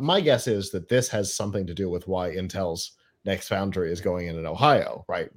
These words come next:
Is, you know, conversations within the State Department on digital, uh, policy is why Intel's building in Ohio,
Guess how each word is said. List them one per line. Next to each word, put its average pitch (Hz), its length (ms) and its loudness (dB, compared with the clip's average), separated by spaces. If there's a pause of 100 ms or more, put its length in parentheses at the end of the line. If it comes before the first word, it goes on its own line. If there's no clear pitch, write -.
(200)
Is, 85 320 -6 (480)
you 92 60 -6
know, 82 120 -2
conversations 95 920 -2 (180)
within 113 320 4
the 107 100 4
State 120 260 2
Department 90 480 -6 (360)
on 95 340 -2
digital, 92 640 -2 (440)
uh, 87 280 -2
policy 92 680 2 (200)
is 90 180 -4
why 92 580 2 (160)
Intel's 92 400 -2
building 90 560 -4
in 90 80 -6
Ohio, 85 540 -2